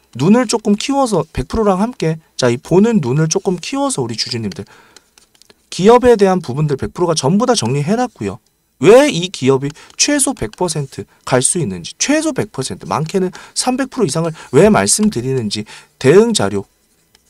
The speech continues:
여기다 다 적어놨으니까 우리 주주님들 공일공 사육칠사 오하나 삼들 구독, 구독,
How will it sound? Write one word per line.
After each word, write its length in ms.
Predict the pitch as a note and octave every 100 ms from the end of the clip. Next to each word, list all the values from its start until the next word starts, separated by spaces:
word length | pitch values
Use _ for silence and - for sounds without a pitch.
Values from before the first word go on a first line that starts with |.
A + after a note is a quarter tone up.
| _ _ _ _ _ _ _ _ -
여기다 320 | B2 F#3 A#3+
다 140 | G#3+ D#3+
적어놨으니까 760 | A#2+ C#3+ F#3+ F2+ - E3+ D3+
우리 120 | A2
주주님들 380 | G#3+ G#3 G#3 F#3
공일공 460 | - D#3 A3 A3 G3+
사육칠사 560 | C#3+ D#3+ D#3+ E3 -
오하나 340 | B2+ G#2+ F3 F3+
삼들 360 | - A2+ F#2 - _ _ _
구독, 340 | - D3+ G3+ - _ _ _ _ _ _ _ _ _ _ _ - - _
구독, 420 | - C3 A3 C3+